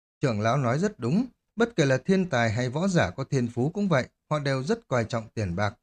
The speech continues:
Ba người gật đầu đồng thuận. Thân là võ giả, vậy mà lại đi coi trọng vật ngoài thân. "Bốn tên nhà quê, các ngươi cũng không nhìn thấy khu giao dịch của Thiên Võng sao? Cứ tìm mãi ở trên khu giao lưu, các ngươi có bị ngốc không vậy?"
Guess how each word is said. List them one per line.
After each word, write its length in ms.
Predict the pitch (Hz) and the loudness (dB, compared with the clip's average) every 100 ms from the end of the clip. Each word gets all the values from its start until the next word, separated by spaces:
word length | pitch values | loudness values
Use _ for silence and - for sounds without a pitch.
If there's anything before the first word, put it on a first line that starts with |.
| _ _ - | _ _ -4
Ba 140 | 180 | 0
người 280 | 180 147 117 | 2 2 0
gật 240 | 110 113 - | -2 -4 -2
đầu 220 | 113 92 | -2 0
đồng 240 | 110 92 | -2 -2
thuận. 180 | 110 117 - _ _ _ _ _ _ - | -2 -4 -6 _ _ _ _ _ _ -2
Thân 160 | 214 202 | 2 4
là 140 | 151 | 4
võ 200 | 117 175 | 0 -4
giả, 340 | 196 143 87 - - | 0 0 0 -6 -12
vậy 220 | 127 147 | -2 -2
mà 140 | 143 127 | 0 -2
lại 140 | 110 | -2
đi 220 | 110 135 | -2 -4
coi 220 | 131 135 | -2 -2
trọng 280 | 123 139 120 | -2 -4 -4
vật 120 | 127 - | -6 -6
ngoài 200 | 123 98 - | -6 -6 -2
thân. 220 | 143 143 - _ _ _ _ _ _ _ _ _ _ | -2 -2 -4 _ _ _ _ _ _ _ _ _ _
"Bốn 200 | 120 160 | -2 0
tên 160 | 208 165 | 2 2
nhà 120 | 117 | 2
quê, 320 | 90 147 151 - _ _ _ - | -2 0 0 -2 _ _ _ -2
các 100 | 214 | 2
ngươi 160 | 208 196 | 4 2
cũng 160 | 208 | 0
không 200 | 220 202 | 2 4
nhìn 220 | 170 135 | 4 0
thấy 180 | 127 139 | 0 -2
khu 240 | 170 202 196 | 0 0 2
giao 180 | 185 | 2
dịch 200 | 175 127 | 0 -2
của 100 | - | -4
Thiên 280 | - 143 131 | -4 -2 -2
Võng 200 | 127 185 | -2 -2
sao? 320 | 220 151 131 - _ _ _ _ - | 0 0 0 -4 _ _ _ _ 2
Cứ 220 | 165 226 | 4 4
tìm 240 | 160 127 120 | 0 0 0
mãi 240 | 123 220 | 0 2
ở 60 | 139 | 0
trên 180 | - 135 | -2 -6
khu 220 | 135 143 | -4 -4
giao 200 | 127 131 | -2 0
lưu, 280 | 131 143 131 - _ | 2 0 -2 -6 _
các 100 | - | -2
ngươi 140 | 226 190 | 2 2
có 120 | 208 | 2
bị 180 | 170 104 | 2 0
ngốc 240 | 156 240 | 0 0
không 180 | - 170 | 0 0
vậy?" 200 | 139 131 | 2 -2